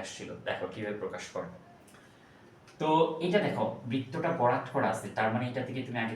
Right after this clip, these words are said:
থার্ড ব্র্যাকেট দিবা। কত ছিল স্যার? মাইনাস ফোর। মাইনাস ফোর এর সমান ফোর থেকে বড়। দেখো তো এটা কিন্তু আমার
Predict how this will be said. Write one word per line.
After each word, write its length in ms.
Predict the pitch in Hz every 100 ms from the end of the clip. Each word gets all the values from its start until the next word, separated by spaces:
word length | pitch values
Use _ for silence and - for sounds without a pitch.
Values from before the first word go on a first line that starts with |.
| -
থার্ড 180 | - 95 90
ব্র্যাকেট 260 | 110 101 104
দিবা। 200 | 98 101 - - - - -
কত 120 | 127 135
ছিল 100 | 135 131
স্যার? 140 | 143 - -
মাইনাস 260 | 104 101 -
ফোর। 140 | 101 - 95
মাইনাস 220 | 107 113 -
ফোর 120 | 107
এর 60 | 110
সমান 200 | 135 151 -
ফোর 120 | 104 -
থেকে 140 | 92 90
বড়। 140 | 90 87 - - - - 113
দেখো 160 | - 143
তো 40 | 143 - 120
এটা 120 | 135
কিন্তু 180 | 135 135 135
আমার 140 | 127